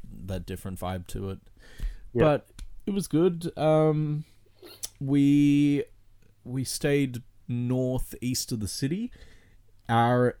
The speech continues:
Speaker 1: our initial accommodation had fallen through, and we'd only found out the morning, the morning we were making our way to London. We were,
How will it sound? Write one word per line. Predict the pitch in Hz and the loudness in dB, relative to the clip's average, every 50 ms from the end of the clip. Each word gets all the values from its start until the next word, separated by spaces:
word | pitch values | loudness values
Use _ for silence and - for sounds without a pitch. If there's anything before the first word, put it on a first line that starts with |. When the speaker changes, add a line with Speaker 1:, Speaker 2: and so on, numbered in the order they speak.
| - - _ - - - _ _ - | -12 -20 _ -20 -20 -20 _ _ 0
Speaker 1:
our | 131 131 | 2 2
initial | 135 151 175 - - 160 143 | 4 4 2 2 2 2 2
accommodation | 123 - 156 135 127 123 135 156 - - 170 160 156 151 | 2 2 2 2 2 0 0 0 0 -2 -2 -2 -2 -4
had | 147 - 143 139 131 123 123 120 113 113 - 117 113 - - | -2 0 0 0 0 0 -2 -4 -8 -8 -8 -8 -8 -10 -12
fallen | - - - 156 147 123 110 107 | -6 -2 0 0 2 0 0 0
through, | - - 156 143 123 | 0 2 2 2 2
and | 117 120 | 2 2
we'd | 120 113 117 | 2 2 2
only | 117 113 120 113 | 2 0 0 -2
found | - - 127 117 117 117 | -2 -2 -2 0 0 2
out | 117 117 110 98 104 | 2 2 0 0 -2
the | - 117 | 0 0
morning, | 113 113 113 117 113 117 113 113 110 107 101 98 - - - - - - - - - | 2 2 2 2 0 0 0 0 -2 -2 -4 -6 -8 -12 -16 -20 -20 -20 -20 -20 -16
the | - - 101 110 | -14 -8 -6 -2
morning | 110 113 117 113 117 110 104 | 0 0 2 2 0 0 0
we | 110 110 | 0 0
were | 104 | 0
making | 101 101 101 98 - 113 104 | 0 0 -2 -2 -2 -2 -2
our | 98 | -2
way | 98 98 | -2 -2
to | 92 95 | -4 -2
London. | 113 123 135 127 110 95 107 110 | -2 -2 -2 -2 -2 -2 -4 -4
We | 107 104 | -4 -4
were, | 101 101 101 | -2 -2 -2